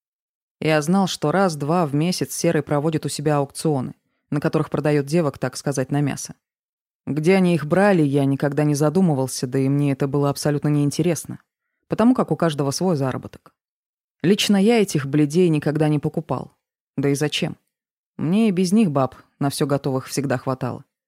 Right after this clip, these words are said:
Вечер тянулся невыносимо медленно. Мы все уже обсудили с Сергеем по теме, но он, жестикулируя, что-то мне рассказывал до сих пор,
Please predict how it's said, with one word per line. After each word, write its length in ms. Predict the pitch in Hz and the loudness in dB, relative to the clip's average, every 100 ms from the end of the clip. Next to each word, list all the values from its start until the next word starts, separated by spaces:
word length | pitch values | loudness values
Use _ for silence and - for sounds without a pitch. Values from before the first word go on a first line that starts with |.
| _ _ _ _ _ _ _ - | _ _ _ _ _ _ _ 0
Вечер 440 | 165 240 - 185 | 2 2 2 -2
тянулся 440 | - 180 202 - | 0 2 2 2
невыносимо 580 | 175 165 160 156 175 170 | 2 2 2 2 2 4
медленно. 600 | 185 208 147 131 123 143 _ _ _ _ _ _ _ | 4 2 2 -2 -4 -10 _ _ _ _ _ _ _
Мы 100 | 151 | -4
все 180 | 147 185 | 0 0
уже 140 | 165 | 2
обсудили 400 | 160 - 160 170 | 0 0 0 2
с 80 | 156 | 2
Сергеем 380 | - 151 156 151 | -2 0 2 2
по 160 | 151 147 | 0 0
теме, 320 | - 185 147 | 0 2 2
но 180 | 143 165 | 0 0
он, 140 | 185 | 0
жестикулируя, 720 | 143 - 147 160 170 180 143 | -2 -4 -6 0 2 2 0
что-то 260 | - 160 151 | -2 -2 0
мне 160 | 156 | 0
рассказывал 540 | 147 139 170 165 151 147 | 0 -2 -2 -2 0 -2
до 80 | 151 | -2
сих 240 | - - | -4 -8
пор, 240 | - 123 | -8 -10